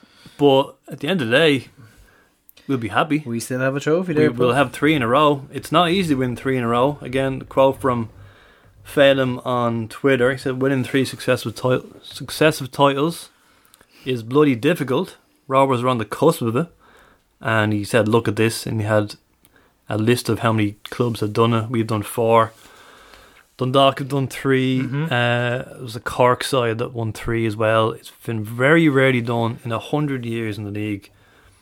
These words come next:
Speaker 1: So he said, "Stop poxy whinging and support the team
Speaker 2: Exactly.
Speaker 1: properly six more times."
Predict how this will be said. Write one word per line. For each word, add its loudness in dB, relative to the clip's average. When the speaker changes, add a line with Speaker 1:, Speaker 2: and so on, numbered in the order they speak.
Speaker 1:
So -14
he -8
said, -8
"Stop -2
poxy 0
whinging 4
and -4
support 0
the -14
team -8
Speaker 2:
Exactly. -2
Speaker 1:
properly 2
six -6
more 2
times." 0